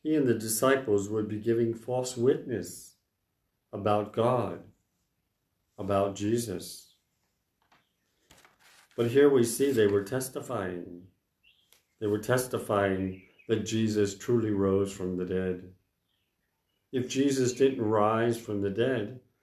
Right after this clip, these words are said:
their preaching would, was in vain. It's useless.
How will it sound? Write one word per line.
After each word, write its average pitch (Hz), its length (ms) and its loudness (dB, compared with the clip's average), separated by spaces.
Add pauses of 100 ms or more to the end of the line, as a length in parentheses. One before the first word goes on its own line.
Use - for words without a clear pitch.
(200)
their 123 140 0
preaching 123 680 -2
would, 110 260 -4 (260)
was 110 260 -4
in 113 160 -2
vain. 123 420 -2 (2250)
It's 113 240 -8
useless. 151 680 -2